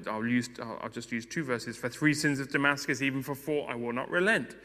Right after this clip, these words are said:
For three sins of Gaza, even for four, I will not relent." For every nation, he uses the same formula. Why? It's as if God has been patient with the nations, hoping they'll change their ways.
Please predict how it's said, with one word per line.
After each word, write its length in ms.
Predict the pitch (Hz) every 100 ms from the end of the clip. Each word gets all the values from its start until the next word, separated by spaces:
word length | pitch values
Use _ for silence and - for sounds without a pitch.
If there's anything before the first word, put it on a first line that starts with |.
| - -
For 100 | -
three 220 | 127 127 123
sins 240 | 131 127
of 120 | 120
Gaza, 320 | 139 135 127
even 200 | - 131
for 140 | 123 135
four, 280 | - 147 127
I 40 |
will 160 | 127 131
not 140 | 135
relent." 380 | 139 151 170 131
For 300 | - - -
every 280 | 180 190 220
nation, 400 | 185 196 - 143
he 100 | 143
uses 400 | 151 156 143 -
the 80 | 135
same 380 | - 139 135
formula. 560 | 131 - 156 175 127 107
Why? 500 | 113 123 117 120 175 180 - - - - -
It's 180 | 185 196
as 140 | 170
if 200 | 226 247
God 200 | - 214
has 100 | 208
been 160 | 175 180
patient 880 | - - 175 170 - 127 92 - - _ _ _ - - _
with 160 | 131 123
the 80 | 123
nations, 800 | 113 107 - 107 101 - - - _ _ _ _ _ _ _
hoping 540 | - 185 208 202 180
they'll 160 | 165 151
change 420 | - 160 156 147
their 180 | 143 123
ways. 640 | 117 110 107 - - -